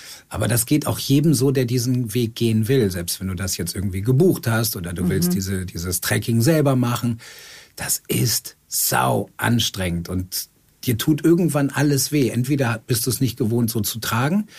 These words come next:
Speaker 1: Dazu kommt halt auch eine ganz normale Art von Schrittfolgen. Ich hab mir das irgendwie angeeignet, weil ich irgendwann mal so einen Film gesehen hab über den Mount Everest oder sowas von,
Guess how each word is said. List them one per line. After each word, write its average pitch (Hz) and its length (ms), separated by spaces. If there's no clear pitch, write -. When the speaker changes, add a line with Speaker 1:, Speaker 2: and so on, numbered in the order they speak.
Speaker 1:
Dazu 117 360
kommt 147 400
halt 135 240
auch 131 260
eine 123 140
ganz 123 420
normale 120 680
Art 117 240
von 110 180
Schrittfolgen. 101 880
Ich 107 160
hab 175 100
mir 170 160
das - 140
irgendwie 170 360
angeeignet, 139 600
weil 120 140
ich 127 120
irgendwann 131 400
mal 123 140
so 120 120
einen 117 160
Film 151 360
gesehen 127 400
hab 120 200
über 117 180
den 110 160
Mount 117 280
Everest 120 640
oder 117 220
sowas 120 400
von, 113 240